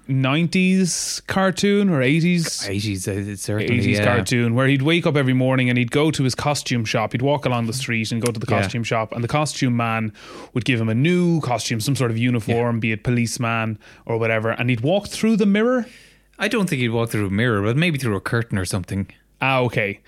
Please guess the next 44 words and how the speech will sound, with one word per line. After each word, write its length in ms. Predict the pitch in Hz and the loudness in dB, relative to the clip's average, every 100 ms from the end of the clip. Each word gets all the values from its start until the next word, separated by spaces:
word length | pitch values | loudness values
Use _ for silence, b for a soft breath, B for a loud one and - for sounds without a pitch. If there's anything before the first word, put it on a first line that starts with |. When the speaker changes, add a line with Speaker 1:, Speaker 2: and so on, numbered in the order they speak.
| B B B - | B B B -2
Speaker 1:
And, 420 | 131 135 139 135 | 0 2 2 2
uh, 200 | 139 139 | 2 4
he 120 | 147 | 2
just, 420 | 143 165 135 - - | 2 0 -2 -4 -2
that 180 | 156 | 0
would 140 | 147 139 | 0 0
be 140 | 151 | 2
his 160 | 147 135 | 2 2
day. 100 | 165 | 2
Speaker 2:
And 80 | 170 | 4
Speaker 1:
He'd 60 | 147 | 4
just 80 | 147 | 2
Speaker 2:
then, 20 | |
Speaker 1:
start 220 | 147 135 | 2 2
a 60 | 135 | 2
new 80 | 139 | 4
Speaker 2:
well, 80 | 147 | 4
Speaker 1:
job. 80 | 147 | 4
Speaker 2:
then 180 | 135 | 4
he 120 | 135 127 | 2 2
would 180 | 123 | 0
suddenly 360 | 117 139 123 113 | -2 -2 0 0
find 260 | - 120 113 | 0 0 2
himself 500 | 101 101 98 - - | 0 0 -2 -4 -4
in 520 | 117 113 110 104 95 | 0 2 2 0 0
the 100 | 92 | -2
jungle. 460 | 101 110 107 - - _ _ _ - | 0 0 0 -4 -12 _ _ _ -12
'cause 160 | 101 | -8
he'd 160 | 98 92 | -6 -6
put 160 | 117 101 | -6 -4
on 300 | 95 92 104 | -4 -6 -6
a 60 | 107 | -6
jungle 220 | 104 107 | -2 0
Speaker 1:
Safari 600 | 104 90 120 117 117 113 | 0 -2 0 0 0 -2
Speaker 2:
s-, 80 | 117 | -2
safari 400 | - - 104 98 98 | -4 -2 0 0 0
Speaker 1:
suit 20 | |
or 40 | |
something, 300 | 98 113 98 | -2 -2 -2
Speaker 2:
suit. 60 | 110 | -4
Speaker 1:
yeah. 200 | 117 113 - B B B B B B - | -4 -6 -8 B B B B B B -2
Speaker 2:
Uh, 500 | 110 104 98 95 98 - | 2 2 2 0 -2 -2
and, 360 | 101 95 95 | 0 0 0
uh, 320 | 98 92 92 | 0 0 -2